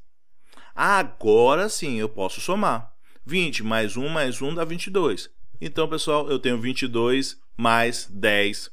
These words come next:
minutos, certo? Que é igual a vinte e dois graus e dez minutos. Está feita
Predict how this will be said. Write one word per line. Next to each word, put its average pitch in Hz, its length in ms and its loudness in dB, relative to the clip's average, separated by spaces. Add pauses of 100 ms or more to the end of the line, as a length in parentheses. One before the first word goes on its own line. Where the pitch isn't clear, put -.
(260)
minutos, 110 720 -4 (560)
certo? 139 480 6 (880)
Que 214 200 4
é 208 60 12
igual 135 260 6
a 139 40 6
vinte 151 220 -4
e 135 40 -4
dois 127 600 2 (100)
graus 107 480 2
e 135 80 -2
dez 98 300 0
minutos. 90 560 -6 (340)
Está 151 300 2
feita 117 400 0